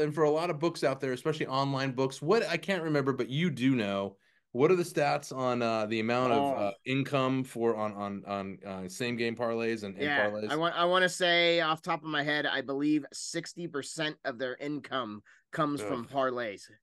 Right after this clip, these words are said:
Speaker 2: So
Speaker 1: Jeez.
Speaker 2: keep that in mind when you're putting together these massive, life-changing money <laughs> parlays. They're
Speaker 1: Think about
Speaker 2: not,
Speaker 1: that.
Speaker 2: they're
Speaker 1: And
Speaker 2: not
Speaker 1: it,
Speaker 2: good ideas. <laughs>
Speaker 1: and if someone is doing,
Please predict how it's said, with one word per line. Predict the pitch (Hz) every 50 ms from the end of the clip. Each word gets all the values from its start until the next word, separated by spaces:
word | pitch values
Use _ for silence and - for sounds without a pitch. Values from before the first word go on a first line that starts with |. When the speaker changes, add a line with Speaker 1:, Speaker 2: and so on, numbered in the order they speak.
| _ _ _ _ _ _ _ _ _ _ _ _ -
Speaker 2:
So | - -
Speaker 1:
Jeez. | - 82
Speaker 2:
keep | - 202 170
that | 220 214 196
in | 185 165
mind | 160 175 190 185 175 160 143
when | 131 127
you're | 123 120
putting | - 147 - -
together | 131 127 131 131 127
these | 120 120 113 101 107
massive, | 113 117 127 135 139 139 - - 139 123 117 104 113 - _ _ _ _ -
life-changing | 101 113 127 131 127 - - 139 127 123 113 117 117 113
money | 113 117 117 113 110
<laughs> | - -
parlays. | 165 175 170 165 - 190 208 180 165 - - - - - _ _ - - 165 - -
They're | - 151
Speaker 1:
Think | 156 160
about | 165 170
Speaker 2:
not, | - -
Speaker 1:
that. | 123 120
Speaker 2:
they're | 113 147
Speaker 1:
And | -
Speaker 2:
not | - 170
Speaker 1:
it, | 170
Speaker 2:
good | - 165
ideas. | 156 147 143 123 127 113 98 95 - - 120 170 190 165
<laughs> | - - 208
Speaker 1:
and | 196 214
if | 220 214
someone | - 311 311 294 262 214
is | - 208 240 247 214 196 175
doing, | 156 147 160 160 160 147 135 127